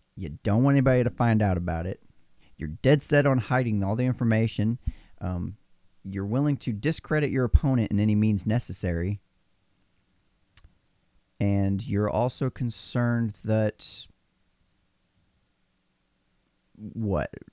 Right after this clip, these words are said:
somebody's gonna find you out, so we shouldn't release the memo, right? That makes, makes perfect sense. It's saying, it's like, like, "Well, you're the one that did the crime, and you're the one telling me that we shouldn't release the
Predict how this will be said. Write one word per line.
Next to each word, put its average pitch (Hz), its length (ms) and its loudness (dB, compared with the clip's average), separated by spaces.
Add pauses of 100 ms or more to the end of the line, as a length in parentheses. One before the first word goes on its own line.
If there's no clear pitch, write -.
somebody's 98 300 0
gonna 117 120 2
find 131 340 0
you 127 160 4
out, 147 240 -2
so 104 240 0
we 104 140 2
shouldn't 127 320 0
release 127 300 -2
the - 80 0
memo, 127 280 6
right? 107 380 0
That 113 180 0
makes, 151 200 0 (320)
makes 151 180 -4
perfect - 320 0
sense. 123 360 -2
It's 120 100 -14
saying, 123 180 -6
it's 113 140 -8
like, 110 120 -6 (220)
like, 104 200 -8
"Well, 143 260 -4
you're 139 220 -6
the 190 80 -4
one 196 120 -4
that 160 140 -6
did 175 160 -4
the 147 60 -4
crime, 175 400 -2
and 127 80 0
you're 156 140 -2
the 170 80 -2
one 160 200 -2
telling 160 340 -6
me 147 140 -4
that 131 200 -6
we 139 120 -6
shouldn't 156 440 -4
release 139 380 -4
the 131 320 -4